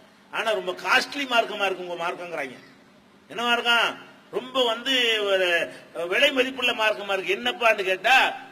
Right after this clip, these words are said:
"எங்க மார்க்கத்துல கல்யாணம் பண்ணி கொடுத்தா பத்தாயிரம் ரூபாயில பண்ணி கொடுத்துருவோம், உங்க மார்க்கத்துக்கு வந்து என் பொண்ணை கல்யாணம் பண்ணி கொடுக்காம அஞ்சு லட்சம் வேணுமேங்கிறான்." எங்க மார்க்கத்திலே செத்து போயிட்டான்னு சொன்னா என்ன செய்வோம்? ஐயருக்கு மட்டும் என்னத்தையாவது கொடுத்து அனுப்பி விட்டுருவோம்.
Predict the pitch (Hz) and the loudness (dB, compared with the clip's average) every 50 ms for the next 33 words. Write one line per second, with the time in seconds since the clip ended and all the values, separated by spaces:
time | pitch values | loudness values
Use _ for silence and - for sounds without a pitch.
0 | - - - - 156 180 208 226 233 240 226 226 220 220 208 190 214 180 214 220 | -20 -20 -20 -6 -4 -2 -2 -2 -4 -4 0 0 0 0 0 -4 -6 -6 -2 -2
1 | 226 214 175 190 208 220 220 214 214 208 208 202 202 185 185 190 190 180 208 214 | -2 0 0 -2 2 4 4 2 2 0 -4 -4 -4 -2 -2 -2 -2 0 2 2
2 | 233 - 190 190 185 220 214 220 208 214 214 202 180 185 185 185 180 175 - 131 | 2 2 0 -2 2 4 4 4 4 2 -2 -2 -2 -2 -4 -4 -6 -6 -10 -10
3 | 147 147 151 175 214 240 247 208 - - - - - - - - _ _ 147 170 | -12 -10 -6 -4 -2 -2 -4 -6 -10 -16 -20 -20 -20 -20 -20 -20 _ _ -12 -12
4 | 208 240 262 277 277 269 254 262 254 240 247 240 240 240 226 233 233 226 220 220 | -6 0 0 2 4 4 4 4 4 2 0 -2 -2 -6 -6 -6 -4 0 0 -2
5 | 208 185 208 208 220 214 190 196 214 214 214 214 208 196 196 196 185 185 185 180 | 0 -2 -2 -2 -2 -2 0 2 4 4 2 2 0 -4 -4 -4 -4 -4 -2 -2
6 | 190 202 208 175 180 190 208 208 214 190 202 196 185 180 180 170 165 175 190 185 | -2 0 0 -2 -2 -2 -2 -4 -4 -4 -2 -4 -4 -4 -4 -4 -6 -6 -6 -6
7 | 160 139 131 - - - - - - - - _ _ _ - 139 170 196 240 247 | -8 -10 -10 -12 -18 -20 -20 -20 -20 -20 -20 _ _ _ -6 -2 -2 -2 0 -2
8 | 262 262 262 262 254 254 247 - 247 247 247 240 240 233 220 - 208 - 233 233 | -2 -2 2 4 4 4 4 2 0 -2 0 2 2 2 2 0 -4 -4 -4 -4
9 | 214 226 214 - 214 208 208 196 214 220 226 226 220 185 208 220 214 220 226 226 | -2 -2 0 0 0 -2 -2 -4 -4 -4 -4 -4 -4 -4 -4 -6 -4 -4 -2 -2
10 | 208 180 - - - - - - _ 139 190 220 220 247 240 233 196 190 220 220 | -2 -2 -4 -6 -12 -20 -20 -10 _ -4 -4 -4 0 0 0 0 0 -4 -6 -6
11 | 220 220 226 214 202 190 190 214 214 220 202 190 208 208 185 185 190 214 190 208 | -4 -4 -4 -4 -4 -4 2 4 4 4 2 0 -4 -4 -2 -2 -2 -2 -4 -4
12 | 202 185 180 170 165 170 185 233 269 262 - - | -4 -4 -4 -8 -8 -4 -2 -2 -2 -2 -4 -8